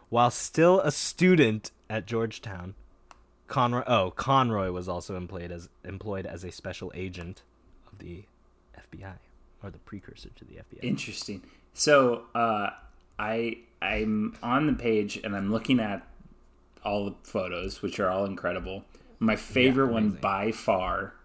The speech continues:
Speaker 2: uh, I think, is the after the war section photo.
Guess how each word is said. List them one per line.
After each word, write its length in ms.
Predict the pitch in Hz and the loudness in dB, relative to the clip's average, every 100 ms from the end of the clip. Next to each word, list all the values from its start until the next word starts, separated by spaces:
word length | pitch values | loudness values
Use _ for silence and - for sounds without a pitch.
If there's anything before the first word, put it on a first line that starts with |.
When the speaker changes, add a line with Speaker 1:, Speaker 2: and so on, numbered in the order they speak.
| _ _ _ _ - | _ _ _ _ -6
Speaker 2:
uh, 40 | 107 | -2
I 360 | 95 87 95 | -2 -2 -4
think, 380 | - 104 95 101 - | -4 -4 -4 -8 -4
is 360 | 101 95 92 - | -2 -2 -4 -10
the 440 | 98 98 95 - | -6 -6 -6 -2
after 480 | 95 98 - 131 113 | -2 -2 -4 0 2
the 140 | 104 | 2
war 540 | 98 90 92 95 113 139 | -2 -4 -6 -4 -4 -4
section 500 | - 147 - 151 156 | -4 -6 -4 -8 -8
photo. 480 | 160 160 165 190 | -4 -2 -2 -4